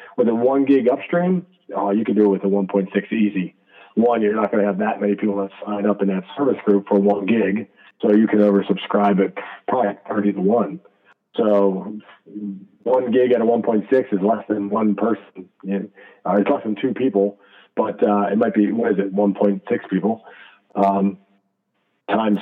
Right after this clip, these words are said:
thirty would be what, forty some, thirty, forty people that sign up for one gig,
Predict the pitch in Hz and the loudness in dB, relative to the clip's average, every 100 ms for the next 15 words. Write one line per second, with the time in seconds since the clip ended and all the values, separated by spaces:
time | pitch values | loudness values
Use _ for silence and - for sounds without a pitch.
0 | - 120 120 107 101 101 110 110 104 - | 0 2 2 2 2 2 2 2 0 -2
1 | - - - 110 113 113 - 110 113 104 | -16 -10 -2 0 0 -2 0 0 0 -2
2 | 101 _ _ - 110 107 110 107 117 127 | -6 _ _ 0 2 4 4 4 2 2
3 | 113 127 147 151 - - - - _ - | 2 2 4 2 -2 -16 -20 -20 _ -2
4 | 101 113 113 113 107 104 110 117 113 120 | -2 0 0 0 2 2 2 2 2 0